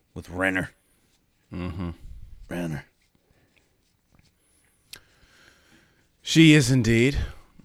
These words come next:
Speaker 2: Um, but yeah, I, I don't know why we're talking about the movie Leap Year.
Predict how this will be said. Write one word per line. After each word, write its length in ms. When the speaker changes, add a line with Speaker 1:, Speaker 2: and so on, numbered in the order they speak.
Speaker 2:
Um, 680
but 120
yeah, 360
I, 400
I 40
don't 140
know 80
why 200
we're 120
talking 260
about 140
the 80
movie 260
Leap 320
Year. 260